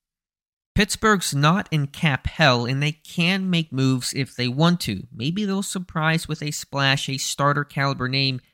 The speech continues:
even if things aren't quite as aggressive as they were last year that brought in Mitch Trubisky, James Daniels, Mason Cole, Levi Wallace,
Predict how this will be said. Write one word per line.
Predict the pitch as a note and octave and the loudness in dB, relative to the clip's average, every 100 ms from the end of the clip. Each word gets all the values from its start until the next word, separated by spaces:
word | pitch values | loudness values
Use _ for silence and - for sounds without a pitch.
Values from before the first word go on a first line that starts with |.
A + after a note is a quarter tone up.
| _ _ F#3 | _ _ -2
even | G#3 G#3 | 0 0
if | G3+ | -2
things | - E3+ D#3+ | 0 0 0
aren't | D3+ D#3 - | -2 -2 -2
quite | - D3 D3 | -2 -2 -2
as | - C#3 B2+ | -4 -6 -6
aggressive | A2 A#2 C#3+ D#3 C3+ B2 | -10 0 2 2 -2 -2
as | A#2 - | -4 -2
they | A#2+ | -2
were | A#2 A2 | -2 -2
last | A2 C3 D3 - | -2 -2 -2 -2
year | B2 | -4
that | A2 A2+ | -4 0
brought | G#2+ G#2 | 0 0
in | G2+ | -2
Mitch | G2+ - | -6 -8
Trubisky, | G2 G2 D#3 - D#3 C#3+ | -10 -4 -4 -4 -6 -6
James | B2+ F#2+ - | -6 -12 -14
Daniels, | - B2+ C3+ B2+ A#2 | -8 -4 -2 -4 -6
Mason | G#2 G2+ G#2 | -8 -8 -12
Cole, | - B2+ C3 | -6 -2 -2
Levi | A#2+ G#2+ G#2+ | -2 -2 -2
Wallace, | G#2+ A#2+ A#2 A#2 - | 0 0 -2 -4 -8